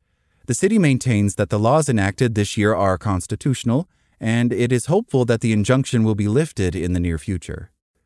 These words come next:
In New Orleans, housing advocates say short-term rentals are hurting local residents, many of whom work in the tourism industry, and pushing them farther from the French Quarter,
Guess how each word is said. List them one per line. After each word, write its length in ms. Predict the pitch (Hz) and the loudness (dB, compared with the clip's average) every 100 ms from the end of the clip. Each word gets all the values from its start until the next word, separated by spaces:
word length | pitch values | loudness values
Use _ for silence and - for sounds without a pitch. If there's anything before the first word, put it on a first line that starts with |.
| _ _ _ - | _ _ _ 0
In 140 | 127 | 2
New 100 | 131 | 4
Orleans, 540 | 151 131 123 113 110 90 | 6 6 6 4 2 0
housing 420 | 120 151 139 117 | 0 2 2 2
advocates 420 | 104 101 117 - | 0 0 -2 -2
say 160 | 110 98 | -2 0
short-term 480 | - 117 - 107 | 0 -2 0 2
rentals 460 | 107 117 104 98 - | 2 2 0 0 -2
are 260 | 101 98 87 | 0 0 0
hurting 420 | 135 117 95 92 | 0 0 0 0
local 300 | 87 87 80 | 0 0 -2
residents, 640 | 95 82 73 69 - - | 0 -2 -6 -8 -10 -6
many 240 | 104 107 | -2 0
of 140 | 90 - | -2 0
whom 420 | 98 87 90 73 | 0 0 0 0
work 240 | 87 78 | -2 -2
in 80 | 87 | -2
the 80 | 92 | -2
tourism 520 | - 147 92 82 78 | 0 0 0 -2 -2
industry, 540 | 76 73 - 78 67 - _ _ | -2 -4 -8 -8 -8 -12 _ _
and 160 | 92 95 | -4 0
pushing 360 | 147 123 113 | 0 2 0
them 160 | 98 92 | 0 0
farther 420 | 131 127 113 98 | 2 2 2 0
from 220 | - 98 | 0 -2
the 60 | 90 | -2
French 320 | 101 90 - | -2 -4 -4
Quarter, 440 | - 92 73 - | -2 -2 -2 -8